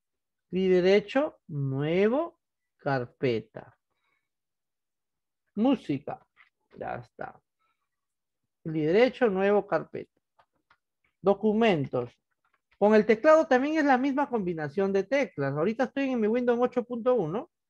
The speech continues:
Para la combinación de teclas,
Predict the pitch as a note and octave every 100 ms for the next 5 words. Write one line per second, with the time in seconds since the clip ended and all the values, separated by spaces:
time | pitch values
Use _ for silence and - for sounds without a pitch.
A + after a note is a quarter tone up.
0 | _ _ _ _ _ _ _ F3+ F3+ F#3
1 | F#3 F#3 F#3 F#3 G#3 C#4 D4 D4+ B3 F#3+
2 | D#3+ -